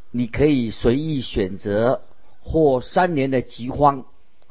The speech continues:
或败在你敌人面前，被敌人的刀追杀三个月，或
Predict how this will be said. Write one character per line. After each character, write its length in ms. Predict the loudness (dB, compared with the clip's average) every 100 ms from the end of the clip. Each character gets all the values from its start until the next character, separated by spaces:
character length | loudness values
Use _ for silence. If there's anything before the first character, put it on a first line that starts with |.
| -10
或 340 | 0 4 4 2
败 300 | 4 4 6
在 220 | 4 2
你 160 | 0
敌 180 | -4 -4
人 180 | -2 -2
面 220 | -2 -4
前， 480 | -4 -4 -2 -2 -4 -10 -14 -14 -10 2
被 180 | 4 4
敌 240 | 0 4
人 160 | 4 4
的 80 |
刀 400 | 4 6 6 4 -2
追 260 | 4 4 4
杀 320 | 2 2 0
三 320 | -2 0 0
个 60 | 0
月， 320 | -2 -2 -4 -10 -16 -16 -16 -16 0
或 460 | 10 12 12 8